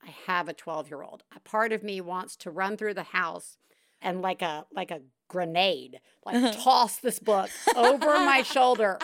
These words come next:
Speaker 1: hurling it into their room, slamming the door shut, right, and then running. But I shouldn't also because there's some things that we need to talk about. I will, I will be, uh, very, well,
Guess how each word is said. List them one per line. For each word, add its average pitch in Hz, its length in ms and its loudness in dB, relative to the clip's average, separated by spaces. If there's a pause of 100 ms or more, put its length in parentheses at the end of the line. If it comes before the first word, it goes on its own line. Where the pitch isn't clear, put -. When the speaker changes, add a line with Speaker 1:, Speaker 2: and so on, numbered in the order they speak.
(120)
Speaker 1:
hurling 330 480 4
it 311 240 4
into 302 340 2
their 269 240 6
room, 226 400 2
slamming 269 560 4
the 262 100 2
door 233 300 2
shut, 214 600 2 (160)
right, 247 340 4
and 208 200 0
then 214 260 0
running. 233 320 2 (180)
But 269 120 4
I 226 160 4
shouldn't 311 1000 2 (600)
also 254 600 2
because 214 400 2
there's 240 220 0
some 247 120 -6
things 214 300 -4
that 220 140 0
we 214 100 -4
need 208 140 -10
to 196 40 -12
talk 247 220 0
about. 202 180 0
I 269 120 6
will, 339 320 -2
I 277 160 6
will 311 180 2
be, 220 340 -8 (680)
uh, - 60 -12 (1160)
very, 269 540 0 (560)
well, 175 200 -14